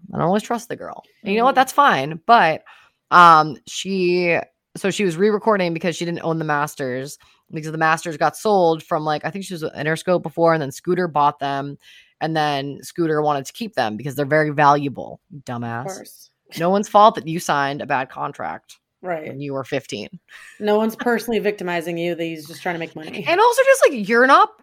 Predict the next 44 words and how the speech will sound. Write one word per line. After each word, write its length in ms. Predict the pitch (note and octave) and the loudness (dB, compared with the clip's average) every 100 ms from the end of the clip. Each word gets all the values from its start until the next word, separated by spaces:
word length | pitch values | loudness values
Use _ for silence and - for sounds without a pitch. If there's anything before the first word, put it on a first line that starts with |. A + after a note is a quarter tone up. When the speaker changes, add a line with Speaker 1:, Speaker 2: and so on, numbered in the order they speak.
| _ - | _ 2
Speaker 1:
I, 320 | A3+ C4 B3+ | 4 4 2
I 400 | A3+ A#3+ A#3+ A#3 F#3 | 2 2 0 -8 -8
just 220 | B3 C#4 | -8 0
don't 220 | A3 A#3 A#3 | 0 0 -2
feel 200 | C4+ A#3 | -2 0
bad 280 | F#3+ F3+ A#3+ | 0 0 0
for 140 | B3 | -4
her 200 | G#3+ F3 | -2 0
ever. 280 | D3 F#2 - | -2 -6 -10
She's 180 | - F#3+ | -8 -4
not 360 | G3 G#3+ B3 - | 0 0 -2 -4
a 60 | |
victim 480 | F#3 A3 - D#3 B2 | -6 -6 -4 -6 -6
in 100 | A#2 | -8
anything 580 | F#2 E3+ G3 - D#2 D#2 | -6 -4 -6 -8 -12 -6
ever. 400 | D#3+ - - - _ _ _ _ - | -6 -6 -12 -16 _ _ _ _ -14
Speaker 2:
Mm, 260 | F3 G#3+ | -12 -8
but 120 | F3+ | -8
she 60 | - | 0
Speaker 1:
She's 100 | G#3 | 4
Speaker 2:
always 140 | E3+ A3 | 6 6
Speaker 1:
one 180 | C4+ | 6
of 160 | C#4+ B3 | 6 6
Speaker 2:
is. 80 | F#3 | 4
Speaker 1:
the 60 | G#3+ | 2
most 260 | A3 A#3 | 2 2
famous, 320 | A3 G#3 B3 | -2 0 -2
most 200 | B3 A3+ D#3+ | -4 -6 -4
rich 240 | F#3 G3 | -4 -4
people 220 | A#3 G3 | -8 -6
in 80 | F#3+ | -6
the 40 | F3+ | -6
entire 280 | F#3+ E3 | -6 -6
world, 380 | D3+ A2 D#2 - | -6 -6 -10 -16
you 140 | - F3 | -8 -4
know? 100 | D#3 | -2
Speaker 2:
Yeah. 80 | D#3+ | 0
Speaker 1:
Like, 240 | D#3+ D3+ | -2 -2
just, 240 | F3+ G3 | -6 -6
like, 320 | A#3+ G#3+ D3 - | -4 -6 -8 -10
give 160 | D#3+ | -8
it 80 | G#3 | -6
a 60 | F3 | -6
rest. 580 | B2 C#3 - - - | -6 -6 -8 -14 -20